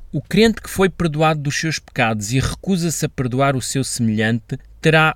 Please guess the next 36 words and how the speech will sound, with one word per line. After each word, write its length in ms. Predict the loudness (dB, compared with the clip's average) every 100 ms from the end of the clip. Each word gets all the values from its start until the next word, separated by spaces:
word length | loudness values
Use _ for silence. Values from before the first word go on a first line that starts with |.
| -4
o 80 | -6
seu 200 | -2 -2
perdão 440 | -2 0 2 2
revogado, 600 | 2 0 0 0 0 -2
ou 80 | -6
seja, 320 | -2 -2 -2
o 60 | -4
seu 220 | -6 -6
perdão 520 | -4 -4 0 0 0 -2
anulado. 840 | 0 2 2 -2 -4 -6 -8 -10 -12 -18 -4
As 160 | 0 2
ofensas 540 | 0 0 0 -2 -2
das 180 | -2 -2
pessoas 460 | -6 -4 -2 -2
contra 400 | -2 -4 -2 0
nós 400 | 0 0 -2 -4 -12 _ _ -4
não 200 | 0 0
são 260 | 0 0
em 80 | 2
nada 340 | 2 2 0 0
comparáveis 920 | 0 -2 0 0 0 0 -2 -2 -6 -4
às 180 | 0
ofensas 640 | 0 0 -2 -2 -2 -4 -4
que 100 | -6
o 60 |
Pai 240 | -4 -4 -4
Celestial 640 | -4 -6 -8 -6 -2 -2
deixou 400 | -2 -4 -4 -4
de 80 | -4
levar 380 | -4 -2 -2 0
em 160 | -2
conta. 560 | -4 -6 -6 -8 -14 -16 -20 _ -2
E 240 | -2 -2 -4
a 80 |
premissa 500 | -2 0 2 0 -2 -2
bíblica 600 | -2 -2 -2 -4 -4